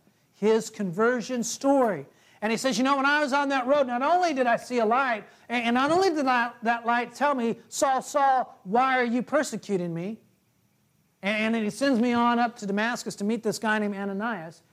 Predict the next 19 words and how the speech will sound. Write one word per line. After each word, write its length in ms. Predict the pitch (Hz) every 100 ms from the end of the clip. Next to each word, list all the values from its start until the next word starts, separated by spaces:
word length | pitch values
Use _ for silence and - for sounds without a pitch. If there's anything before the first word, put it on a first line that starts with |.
| _ _
Paul 180 | - 277
says, 180 | 269 226
"Not 140 | 240 262
only 200 | 359 370
did 140 | 311
he 80 | 269
tell 340 | - 311 302
me 160 | 214 160
that," 400 | 143 127 - _ _ _ _ -
Luke 260 | 254 359
recorded 460 | 302 285 - 285 254
that 180 | 196 147
back 280 | 208 226 233
there 340 | 220 202 - _ _
in, 60 | 190
in 60 |
Acts 320 | 208 214 - 202
eight, 240 | 170 131 _ _ 160
okay? 340 | 139 180 190